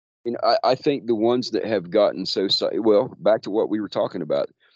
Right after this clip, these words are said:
the ones who have refused to die and cleanse off that karma,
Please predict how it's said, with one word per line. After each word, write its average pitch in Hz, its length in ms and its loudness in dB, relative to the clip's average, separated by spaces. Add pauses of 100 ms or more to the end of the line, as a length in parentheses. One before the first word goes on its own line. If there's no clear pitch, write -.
the 104 120 0
ones 127 380 2
who 127 200 -2
have 92 260 -2
refused 110 540 -6
to 98 100 -4
die 82 600 -2
and 82 160 -6
cleanse 98 380 -4
off 87 220 0
that 87 220 -2
karma, 92 480 -4